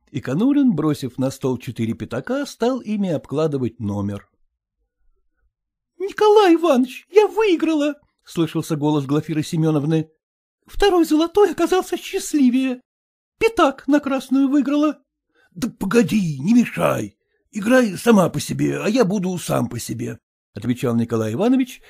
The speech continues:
видимо, заинтересованный игрой. "Ну что, Иван Кондратьевич, обкладка-то не выдрала?" "Сожрали гвоздь им в затылок. Ну да, авось поправимся. Еще раз обложу".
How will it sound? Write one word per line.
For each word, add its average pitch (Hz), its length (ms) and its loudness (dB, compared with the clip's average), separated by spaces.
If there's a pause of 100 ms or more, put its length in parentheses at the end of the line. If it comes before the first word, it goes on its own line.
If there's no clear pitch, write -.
(140)
видимо, 254 420 0
заинтересованный 190 840 -2
игрой. 117 460 -2 (640)
"Ну 240 180 -6
что, 120 520 -2 (140)
Иван 202 240 0
Кондратьевич, 156 580 -6 (380)
обкладка-то - 840 -2
не 202 140 -2
выдрала?" 202 560 0 (600)
"Сожрали 202 1040 -2
гвоздь 135 640 -4
им 156 140 -6
в 110 60 -10
затылок. 147 640 -4 (420)
Ну 226 220 0
да, 208 200 0
авось 180 260 2
поправимся. 135 960 -4 (260)
Еще 175 480 -4
раз 139 240 -4
обложу". 131 640 -4